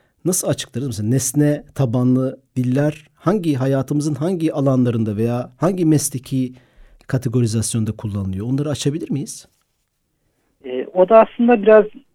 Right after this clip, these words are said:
Speaker 2: e, şöyle söyleyeyim, aslında, e, paradigmadan bağımsız kullanılabiliyor. Yani bir nesne tabanlı dille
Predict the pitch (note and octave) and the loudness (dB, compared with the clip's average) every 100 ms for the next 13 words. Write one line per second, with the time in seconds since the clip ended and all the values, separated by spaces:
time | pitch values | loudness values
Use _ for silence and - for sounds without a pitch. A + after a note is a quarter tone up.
0 | _ _ D3+ D3 C#3+ C#3+ C#3 C#3+ - _ | _ _ -6 0 0 0 -4 -6 -10 _
1 | _ _ _ _ - - G3 G3 - F#3+ | _ _ _ _ -8 4 6 6 6 6
2 | C#3 D3 - F#3 F#3+ F#3 - _ _ C3+ | 6 4 4 8 8 6 -2 _ _ -10
3 | - C3+ C3 - D3+ D#3+ D3+ F3 E3+ F3 | -4 -2 -2 0 2 4 2 -2 2 2
4 | D#3+ D#3 D#3+ - - - D#3 D3+ D3 C3+ | 6 6 6 0 -14 -6 -2 0 0 -2
5 | B2 B2+ C#3 C#3 D3+ D#3 D3 E3+ D#3 - | -2 0 0 -2 -4 -4 -4 -4 -4 -2
6 | D#3 D#3 D3+ D#3+ D#3+ - - E3 D#3 F#3 | 0 0 0 0 -2 -4 -4 -2 -2 -2